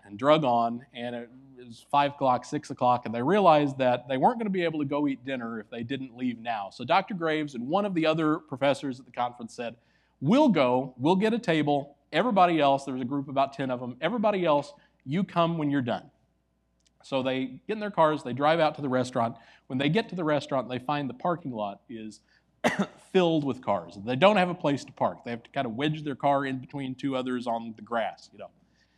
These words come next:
And they go in, and they're gonna get a table, Graves' Party of Ten, and they see a sign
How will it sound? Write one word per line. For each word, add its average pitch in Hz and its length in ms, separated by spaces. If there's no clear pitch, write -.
And 175 160
they 175 80
go 214 260
in, 143 300
and 135 120
they're 147 60
gonna 180 200
get 190 140
a 180 40
table, 123 500
Graves' 151 420
Party 143 320
of 147 140
Ten, 104 380
and 139 120
they 143 100
see 196 200
a 165 40
sign 120 560